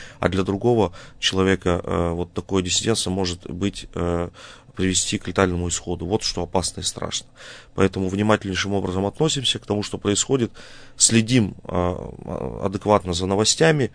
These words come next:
за информационной повесткой и стараемся в меру необходимости соблюдать те, э, рекомендации и тот режим, который нам предложен, из благих целей и побуждений.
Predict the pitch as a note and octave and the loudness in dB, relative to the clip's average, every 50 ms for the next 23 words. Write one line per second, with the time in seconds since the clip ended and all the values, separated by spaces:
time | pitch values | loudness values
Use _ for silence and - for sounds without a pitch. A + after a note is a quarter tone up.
0 | - - - F#2+ G2+ F#2+ - F#3+ G2+ G#2 - - C3 D3 C#3+ C3 A#2+ - A2 G#2 | -6 -6 -2 0 0 0 0 -2 -2 -2 -2 0 0 2 2 2 0 2 2 2
1 | G#2 G#2 G2 - - F#2+ F#2 G2+ A#2+ A#2+ - - - G#2 G2+ G#2+ A#2 B2 B2 A2 | 2 2 0 0 -2 -2 -2 -2 -2 -4 -2 2 4 6 6 6 6 6 4 4
2 | - - - F#2+ - - - F#2+ G#2 G#2 G#2 G2+ G2 G2 F#2+ G2 F#2+ - - G2 | 2 0 0 -2 -8 -8 -4 0 2 4 4 2 2 2 0 0 0 0 -4 -2
3 | G#2+ B2 A#2+ G#2+ - - - - - F#2 F#2 F#2 F2+ G2+ G#2 - - - - _ | -2 0 -2 -2 -2 0 0 -2 0 0 -2 0 0 0 0 0 -4 -18 -20 _
4 | - - - G#2+ G2+ F#2+ - - - - F2+ F#2 F2+ F2+ - F#2+ G2 G2 F#2+ G#2 | -6 0 4 4 4 4 4 0 -4 -2 -2 0 -2 -2 -4 -2 -2 0 2 2
5 | G#2 - - - F#2+ F#2 F#2+ F#2 - - G2+ F#2 G2+ F#2 F#2 G2 A#2 A2+ A2 - | 2 2 2 0 0 0 0 -2 -2 -4 -2 0 0 -2 0 -2 -4 -4 -6 -8
6 | - - G2 F#2+ F2+ F2 F#2 F2+ F2+ - F2+ F2 F#2+ G2 F#2+ F#2 E2+ E2+ - - | -6 -6 -4 -4 -2 -4 -4 -4 -4 -6 -6 -2 2 2 2 2 2 -2 -6 -12
7 | - - - _ _ _ - G2+ F#2 F#2 F#2+ G2+ G2 F#2+ G2+ G#2+ - - - - | -16 -20 -20 _ _ _ -2 -2 -2 0 2 2 2 2 0 -4 -4 -2 0 2
8 | G#2+ G2+ F#2+ F2+ - - F2 F2+ E2+ E2+ - - - - | 2 2 2 -2 -4 -6 -10 -8 -8 -8 -8 -10 -10 -10